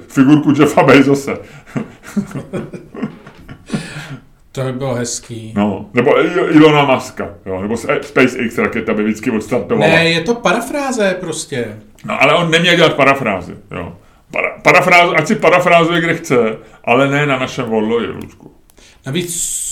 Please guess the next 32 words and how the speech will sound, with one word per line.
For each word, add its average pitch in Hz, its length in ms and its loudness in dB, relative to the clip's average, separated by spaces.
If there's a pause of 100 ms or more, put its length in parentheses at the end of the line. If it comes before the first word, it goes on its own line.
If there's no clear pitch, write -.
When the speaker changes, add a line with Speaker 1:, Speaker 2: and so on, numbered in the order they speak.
Speaker 2:
subverze 160 560 -2
nebo 180 240 -4
intervence 160 680 -4
do 175 80 -2
veřejného 156 500 0
prostoru. 143 460 -8
Speaker 1:
To 131 80 4
si 143 200 0
tady 143 220 4
teďko 131 160 2
vygoogloval, 139 520 8
Speaker 2:
Jo. - 60 4
Speaker 1:
ty 127 120 4
slova. 117 380 2
Speaker 2:
<laughs> - 60 -4
Jo. 233 500 0 (1600)
Přesně. 151 720 -4 (380)
Do 180 100 4
veřejného 262 380 2
prostoru 226 360 4
je 214 60 4
dnes 214 240 -2
uznávanou 220 520 -2
metodou, 202 760 0 (200)
se - 160 -6
kterou 180 260 -2
se 180 220 -6
moderní, 180 400 -2
funde-, 175 360 -4
moderní 180 360 -4
umění 170 340 -6
pracuje. 156 600 -4